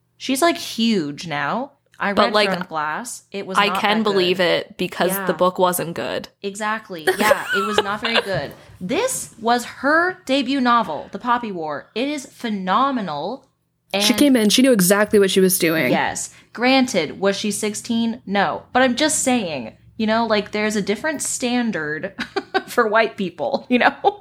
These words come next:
Speaker 1: <laughs> where it's like, that
Speaker 3: Yeah.
Speaker 1: book was not that great, people. This book was fantastic. Like, holy crap.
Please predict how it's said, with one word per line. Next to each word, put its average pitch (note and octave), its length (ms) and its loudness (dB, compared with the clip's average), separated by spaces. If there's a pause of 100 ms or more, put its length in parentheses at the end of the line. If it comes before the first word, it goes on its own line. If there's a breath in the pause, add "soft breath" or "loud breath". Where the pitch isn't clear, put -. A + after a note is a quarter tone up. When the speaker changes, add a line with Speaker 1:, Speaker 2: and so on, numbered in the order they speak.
(160)
Speaker 1:
<laughs> - 160 -14
where A#3 220 4
it's A3+ 220 2
like, A#3+ 440 0 (340 loud breath)
that C4+ 140 4 (140)
Speaker 3:
Yeah. C#4+ 60 2
Speaker 1:
book D4 180 -6
was D4 160 -2
not F#3+ 420 -2
that A3 200 -6
great, G#3 260 -4
people. E3+ 480 -6 (340 soft breath)
This G4 260 2
book G#3 420 -2
was C#4+ 260 0 (100)
fantastic. F#4+ 1300 -4
Like, D#4 220 -8
holy F4 640 -4
crap. F4 600 -2